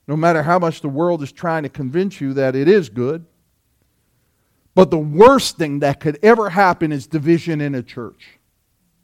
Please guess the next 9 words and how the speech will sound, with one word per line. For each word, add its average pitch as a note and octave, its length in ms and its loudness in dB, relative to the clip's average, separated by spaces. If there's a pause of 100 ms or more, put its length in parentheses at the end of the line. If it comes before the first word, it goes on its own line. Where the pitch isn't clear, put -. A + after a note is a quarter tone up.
(600)
And D3 160 -4
I F3 200 6
have B2+ 140 -4
seen F3 520 -6
it. - 240 -14 (1200)
I A3 220 6
have D#3 380 -2
lived C#3+ 520 4
it. A2+ 200 -12